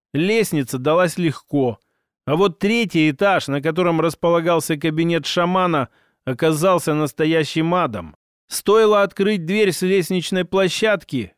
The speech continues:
как бойцом накрыло шквальным огнём.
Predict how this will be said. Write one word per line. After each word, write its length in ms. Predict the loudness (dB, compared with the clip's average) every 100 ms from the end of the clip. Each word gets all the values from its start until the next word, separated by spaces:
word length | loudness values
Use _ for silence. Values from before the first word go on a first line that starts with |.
| _
как 220 | -2 0
бойцом 560 | 0 0 2 2 2 0
накрыло 480 | 0 0 2 2
шквальным 600 | 0 0 0 2 0 0
огнём. 540 | 0 -2 -2 -2 -4